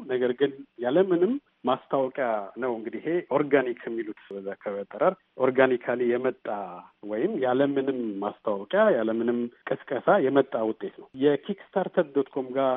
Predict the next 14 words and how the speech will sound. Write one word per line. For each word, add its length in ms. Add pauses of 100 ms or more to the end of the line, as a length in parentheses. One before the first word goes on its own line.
እንግዲህ 300
ሬዝ 180
የምናደርገው 600
ፈንዳችን 800
ወይም 300 (100)
የገንዘብ 500
አቅም 280 (240)
ስኬታማ 680
ሆኖ 220 (140)
ወደ 160 (480)
ሙሉ 240 (380)
ቅስቀሳና 600 (320)
ፕሮሞሽን 500
ስንገባ 420